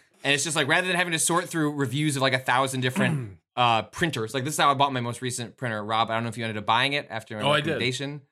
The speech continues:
Speaker 1: It's good. It's a good printer.
Speaker 2: It's awesome. I love it. Thank you,
Speaker 1: Right, and I
Speaker 2: Patrick.
Speaker 1: got
Speaker 2: And thank
Speaker 1: yeah,
Speaker 2: you, Wirecutter.
Speaker 1: well, thank the Wirecutter.
Speaker 2: Wirecutter, sponsor us.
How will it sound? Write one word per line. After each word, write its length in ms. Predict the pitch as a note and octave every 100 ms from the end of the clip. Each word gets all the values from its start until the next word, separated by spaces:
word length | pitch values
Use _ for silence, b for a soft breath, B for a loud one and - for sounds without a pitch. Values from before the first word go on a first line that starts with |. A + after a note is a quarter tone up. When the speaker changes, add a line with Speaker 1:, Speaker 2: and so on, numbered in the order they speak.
| _ -
Speaker 1:
It's 140 | A2+
good. 260 | B2 E3+ -
It's 100 | G#2+
a 40 |
good 120 | C3
printer. 340 | B2+ D#3 G3+ G3+ _
Speaker 2:
It's 180 | A#2+ A#2
awesome. 320 | C3+ D#3 F#2+
I 80 | F2+
love 240 | G#2 A#2+
it. 140 | D#2+ - -
Thank 240 | A#2+ -
you, 40 | C4
Speaker 1:
Right, 140 | B3
and 100 | F#2
I 60 | D3
Speaker 2:
Patrick. 120 | C#3+ -
Speaker 1:
got 20 |
Speaker 2:
And 120 | B2+
thank 180 | D#3 C#3+
Speaker 1:
yeah, 80 | D#3+
Speaker 2:
you, 80 | C3
Wirecutter. 140 | B2
Speaker 1:
well, 160 | C3+ D3+
thank 260 | D#3 D#3 -
the 80 | C3
Wirecutter. 580 | D3 C#3 G#2 F2+ G2 - _ _ _ _ _ _ _ - - - - - -
Speaker 2:
Wirecutter, 380 | A#2 A2+ G#2 E2+
sponsor 360 | - G2 F2+
us. 140 | D2